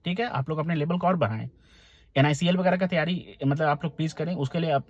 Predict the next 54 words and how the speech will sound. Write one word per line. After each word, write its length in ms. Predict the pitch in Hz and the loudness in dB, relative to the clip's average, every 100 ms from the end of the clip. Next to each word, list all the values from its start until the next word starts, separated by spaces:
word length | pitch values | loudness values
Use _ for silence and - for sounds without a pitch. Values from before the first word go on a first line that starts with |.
| 127 | -6
प्रैक्टिस 380 | - 127 - | -2 -4 -4
करें। 180 | - 107 | -6 -4
एनआईसीएल 360 | 117 120 127 151 | -4 -2 -2 -2
का 120 | 156 | -2
आप 160 | 139 147 | -2 -2
लोगों 120 | 139 | -4
को 60 | 143 | -4
पता 200 | 123 113 | -2 -2
होगा 280 | 110 156 220 - - - - | -2 -4 -8 -14 -20 -16 -4
कि 60 | |
वो 120 | 131 135 | 2 2
अभी 160 | 143 | 2
आ 100 | 135 | 0
चुका 260 | 135 143 160 | -2 -4 -6
है, 60 | |
उसके 240 | 151 139 170 | -6 -6 -2
लिए 100 | 139 | -2
आप 100 | 127 | -2
लोग 100 | 113 | -4
मतलब 220 | 113 110 | -4 -2
लग 120 | 107 | -4
जाएं, 200 | 101 101 - | -4 -10 -10
ठीक 120 | - 185 | -6 -2
है, 60 | |
अगर 160 | 180 214 | 2 4
नहीं 240 | 202 240 | 6 6
हो 100 | 233 | 6
पाया 180 | 175 135 | 6 6
है 100 | 117 | 4
उतना 220 | 110 110 | 2 -4
तो। 220 | 98 101 - - - - _ _ | -6 -8 -12 -18 -20 -20 _ _
अब 140 | 214 226 | 6 6
एक 100 | 233 | 6
बात 160 | 220 | 4
और, 160 | 196 196 _ _ _ - | 2 -2 _ _ _ 2
कहीं 160 | 233 247 | 4 4
ना 80 | |
कहीं 220 | 247 233 233 | 2 2 4
अभी 240 | 208 226 - | 4 2 6
आप 200 | 175 180 185 | 8 8 6
लोगों 240 | 151 143 | 2 2
का 200 | 143 160 - | 2 2 4
आज 200 | 160 196 | 4 4
के 260 | 190 160 185 - - | 2 -6 -6 -10 -4
एग्जाम, 220 | 139 139 135 | -2 0 6
आ, 120 | 151 | 6
मतलब 220 | 143 156 | 6 2
कल 200 | 147 180 | 4 6
आप 180 | 190 190 | 8 6
लोगों 140 | 196 196 | 4 2
का 100 | 185 | 2
पांच 240 | 165 180 | 2 4
तारीख 240 | 170 160 | 2 2
को 200 | 170 214 | 0 -2